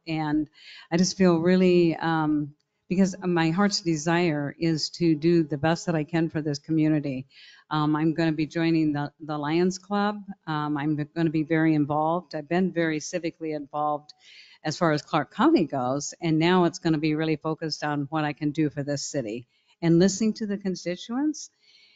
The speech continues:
and really wanting to give a voice to everybody and to do what the constituents want for this city.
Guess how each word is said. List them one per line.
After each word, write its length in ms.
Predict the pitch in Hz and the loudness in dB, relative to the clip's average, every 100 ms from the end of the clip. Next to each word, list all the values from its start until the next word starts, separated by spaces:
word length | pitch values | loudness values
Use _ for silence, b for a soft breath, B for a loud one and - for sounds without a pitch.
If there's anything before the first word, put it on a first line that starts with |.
| _ - | _ -2
and 680 | 180 175 175 170 165 165 160 _ _ - | 0 2 0 0 -2 -4 -8 _ _ -8
really 240 | 190 220 | -2 0
wanting 460 | 202 190 196 202 190 | 0 0 0 -2 -4
to 480 | 196 185 170 165 156 | -4 -2 0 -2 -2
give 180 | 180 | -4
a 60 | 160 | -2
voice 320 | 151 165 208 | 0 0 0
to 120 | - | -2
everybody 680 | 196 226 220 226 233 233 226 - | -2 -2 -2 -2 0 -2 -4 -4
and 540 | 175 170 165 170 170 165 _ _ _ _ _ | -2 0 0 0 -2 -8 _ _ _ _ _
to 120 | - 180 | -2 0
do 260 | 190 202 | 4 4
what 360 | 185 170 165 165 | 4 2 -2 -6
the 80 | 175 | -2
constituents 800 | 175 156 214 294 247 160 143 | -2 0 -2 -2 0 -2 -2
want 260 | 156 143 - | -4 -6 -4
for 100 | 156 | -6
this 240 | 139 127 | -6 -6
city. 380 | - 120 90 120 | -8 -8 -8 -12